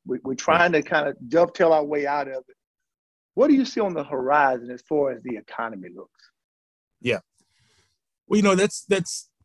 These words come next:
Speaker 2: somewhat difficult, but, you know, we're assuming the pandemic's not gonna come back, you know, roaring back. And what you've seen is that the economy has slowly picked up to back to where it was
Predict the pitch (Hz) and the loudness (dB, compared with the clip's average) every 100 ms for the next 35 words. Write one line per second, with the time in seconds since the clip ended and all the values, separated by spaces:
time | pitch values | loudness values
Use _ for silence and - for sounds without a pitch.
0 | _ - - 233 220 175 147 143 139 156 | _ -10 0 4 4 4 2 0 0 0
1 | 151 143 170 160 175 160 165 _ _ _ | 0 0 -2 0 0 -2 -8 _ _ _
2 | _ _ _ - 165 196 196 170 226 220 | _ _ _ -16 -4 2 4 4 0 0
3 | 196 - 180 170 170 160 - 160 151 - | -2 -2 -4 -2 -2 -4 -4 -4 -4 -4
4 | 147 143 - 143 123 113 110 - _ _ | -4 -4 -4 -4 0 0 0 -4 _ _
5 | _ _ _ - 151 123 117 127 123 110 | _ _ _ -6 0 0 0 0 0 -2
6 | 117 104 107 _ _ _ _ _ 170 175 | -2 -4 -8 _ _ _ _ _ 0 0
7 | 180 160 - 196 185 151 139 139 123 165 | 0 -4 -2 0 2 2 2 0 -2 -2
8 | 165 160 135 - 147 156 165 156 - 156 | 0 0 -4 -6 -2 0 0 -2 -4 -6
9 | - 135 - - 120 131 131 - 127 131 | -2 -2 -2 -4 -2 -2 -2 -6 -2 0
10 | 127 113 120 117 113 120 | 0 0 0 0 0 -4